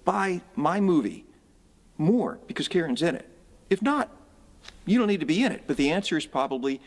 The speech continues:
yes, if I approached you in the first place. So both sides on the negotiating table have to be smart. You can't insult the other person,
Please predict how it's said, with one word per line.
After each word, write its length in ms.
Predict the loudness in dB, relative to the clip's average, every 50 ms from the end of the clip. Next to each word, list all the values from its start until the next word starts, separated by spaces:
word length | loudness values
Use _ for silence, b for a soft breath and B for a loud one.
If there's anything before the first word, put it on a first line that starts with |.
| B B B B -14
yes, 600 | -10 -6 -4 -4 -4 -4 -6 -6 -6 -6 -8 -12 -16 _ -8
if 160 | -6 -4 -4
I 80 | -4 -4
approached 460 | -4 -6 -4 -4 -4 -4 -4 -6 -4
you 120 | -4 -4 -2
in 100 | -4 -8
the 60 | -8
first 320 | -6 -6 -6 -6 -6 -12
place. 440 | -12 -12 -10 -10 -8 -8 -8 -8 -10 -14 -20 B B B B B B B B
So 160 | 2 2 2
both 440 | 0 -4 -2 0 2 2 2 -2 -2
sides 520 | -4 -2 -2 0 0 -2 -2 -4 -2 0
on 100 | 2 2
the 80 | 4 2
negotiating 600 | 2 2 0 0 0 0 0 0 0 0 -2 -4
table 240 | -4 -6 -4 -4 -4
have 240 | -6 -8 -10 -8 -8
to 80 | -6
be 120 | -6 -4 -4
smart. 480 | -4 -2 -2 0 0 0 0 -2 -6 -10 -16 -20 -20 -20 B B B B B B B B B B B B B B
You 80 | -12 -8
can't 320 | -4 0 0 2 2 2
insult 460 | 2 2 2 2 2 0 0 -2 -2
the 100 | 0 0
other 220 | 0 2 -2 -4 -4
person, 500 | -2 0 0 0 0 -2 -4 -6 -6